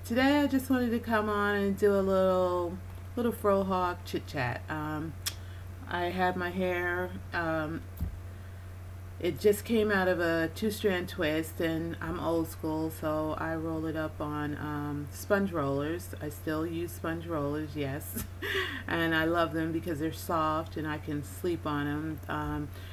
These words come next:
there's only one issue with sponge rollers, is that you have to use them while your hair is moisturized or wet, because the sponges can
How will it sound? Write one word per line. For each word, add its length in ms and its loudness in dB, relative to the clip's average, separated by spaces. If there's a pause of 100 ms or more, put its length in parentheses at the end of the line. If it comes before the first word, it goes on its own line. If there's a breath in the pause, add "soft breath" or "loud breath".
(140 loud breath)
there's 160 -2
only 320 2
one 460 0
issue 400 -2
with 200 -2
sponge 360 -4
rollers, 500 0
is 200 -6
that 260 -2 (960 loud breath)
you 180 2
have 360 0
to 60 2
use 680 2
them 380 -2
while 200 -2
your 140 -2
hair 440 0
is 380 2 (200)
moisturized 960 0
or 280 0
wet, 480 0 (100)
because 640 -2 (260 loud breath)
the 80 -4
sponges 880 -2
can 480 -2